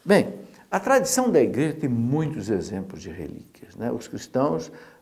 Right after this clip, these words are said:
é, é, o próprio corpo, né? Quando João João Batista foi degolado,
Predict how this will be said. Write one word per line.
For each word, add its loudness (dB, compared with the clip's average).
é, -4
é, -4
o -6
próprio -2
corpo, -4
né? -8
Quando -6
João -2
João 0
Batista -4
foi -8
degolado, 0